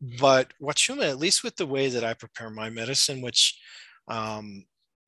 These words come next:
by whatever stroke of fate or blessing that I've been guided to make the medicine in the way that I do, it's very powerful. And so you can get, uh, very powerful visions or visuals with it.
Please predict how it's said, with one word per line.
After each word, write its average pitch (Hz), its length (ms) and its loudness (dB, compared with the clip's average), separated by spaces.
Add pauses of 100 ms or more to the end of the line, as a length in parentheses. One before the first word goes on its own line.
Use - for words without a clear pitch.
(380)
by 131 140 -2
whatever 123 760 -2 (1040)
stroke - 360 2
of 117 100 -4
fate 139 380 2
or 107 100 -4
blessing 117 600 0
that 107 120 -8
I've 107 120 -8
been 107 180 -12
guided 113 340 -4
to - 100 -8
make 104 160 -12
the - 80 -16
medicine 107 400 -6
in 107 60 -14
the 104 60 -16
way 98 120 -12
that 92 120 -12
I 92 60 -14
do, 151 180 -4
it's - 320 -2
very 139 200 -2
powerful. 92 480 -10
And 95 100 -12
so - 140 -4
you 110 140 -14
can 147 260 -8
get, 101 220 -8 (440)
uh, 95 140 -10
very 101 200 -10
powerful 98 460 -10
visions 95 420 -6
or 90 60 -16
visuals 90 440 -8
with 107 180 -8
it. 85 120 -18